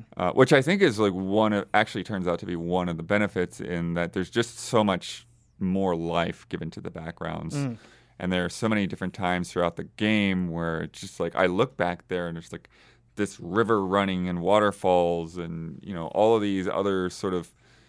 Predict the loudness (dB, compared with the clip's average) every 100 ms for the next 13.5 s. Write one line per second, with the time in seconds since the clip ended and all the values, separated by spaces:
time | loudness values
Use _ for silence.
0 | _ _ _ _ -4 2 2 2 -2 2
1 | 4 4 2 0 2 4 2 2 4 6
2 | 6 6 6 4 2 -2 -8 -8 -6 -4
3 | -6 -8 -8 -10 -10 -12 -16 -20 _ _
4 | _ _ 4 8 8 6 4 2 0 -4
5 | -6 -8 -6 -8 -4 0 4 4 4 0
6 | 0 -2 -4 -6 -6 -8 -10 -8 -6 -4
7 | 2 4 6 4 2 -10 _ _ _ _
8 | _ _ -20 -12 -4 -2 -2 -2 0 0
9 | -4 -6 -4 -2 -2 -4 -6 _ -20 _
10 | -2 2 2 2 0 -2 -4 -10 -10 -8
11 | -10 -14 _ _ _ _ _ -12 -6 -4
12 | -6 -4 0 0 0 -4 -8 -10 -10 -8
13 | 0 4 6 6 2